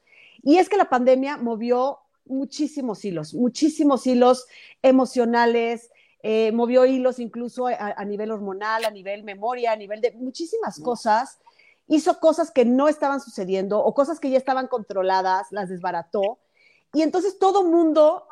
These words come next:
Speaker 1: traemos un menjurje de, de, de cosas. Entonces, eso, m-, aunado a, a, porque dicen, "Es que la me-, la, la, la pandemia ya pasó hace mucho". Sí, pero sigue causando estragos. La pandemia, aunado a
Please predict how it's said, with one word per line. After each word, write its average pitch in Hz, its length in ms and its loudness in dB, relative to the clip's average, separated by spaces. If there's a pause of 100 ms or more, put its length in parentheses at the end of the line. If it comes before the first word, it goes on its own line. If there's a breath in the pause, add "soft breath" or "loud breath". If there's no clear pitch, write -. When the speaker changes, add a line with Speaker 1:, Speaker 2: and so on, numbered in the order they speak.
(100)
Speaker 1:
traemos 294 800 -4
un 311 240 -4
menjurje 285 920 -6
de, 220 380 -4
de, 202 160 -6
de 202 180 -8
cosas. 202 300 -8
Entonces, 339 340 0 (420 soft breath)
eso, 302 580 2
m-, 233 160 -10 (100)
aunado 254 840 0
a, 214 120 -4
a, 208 160 -8
porque 233 180 -2
dicen, 285 200 -6
"Es - 80 -20
que 494 80 -12 (100)
la 277 100 -6
me-, 247 100 -12
la, 226 200 -4
la, 214 180 -4
la 208 120 -8
pandemia 302 320 -6
ya 339 100 -2
pasó 330 240 -6
hace 311 100 -10
mucho". 302 260 -6
Sí, 370 380 2
pero 254 160 6
sigue 320 320 -4
causando 247 400 -4
estragos. 170 640 -4 (540 soft breath)
La 277 260 6
pandemia, 262 600 2
aunado 269 920 -2
a 240 360 -8